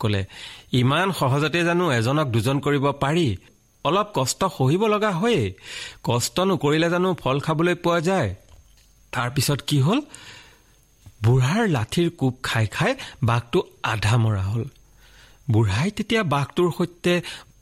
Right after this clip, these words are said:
বস্তাখন নি নৈৰ পানীত পেলাই দিলে। পানীত ডুব গৈ বাঘটোৱে নাকে মুখেৰে পানী খাই বেচেৰাৰ জীৱ উৰি যাওঁ যাওঁ হ'ল।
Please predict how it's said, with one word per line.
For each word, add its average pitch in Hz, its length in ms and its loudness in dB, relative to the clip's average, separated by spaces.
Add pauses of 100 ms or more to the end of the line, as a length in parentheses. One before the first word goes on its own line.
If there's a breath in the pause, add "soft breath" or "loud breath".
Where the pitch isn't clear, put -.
(120)
বস্তাখন 117 560 0
নি 120 380 2 (300 loud breath)
নৈৰ 120 320 4
পানীত 127 360 0 (140)
পেলাই 107 280 0
দিলে। 113 280 -6 (1000 loud breath)
পানীত 160 340 2
ডুব 117 340 0
গৈ 170 220 2 (220 loud breath)
বাঘটোৱে 120 400 0
নাকে 117 380 0
মুখেৰে 110 380 0
পানী 107 320 0
খাই 170 320 -2
বেচেৰাৰ 104 560 0 (260 loud breath)
জীৱ 110 340 2 (200)
উৰি 123 180 2
যাওঁ 104 260 2
যাওঁ 101 220 0
হ'ল। 104 260 -2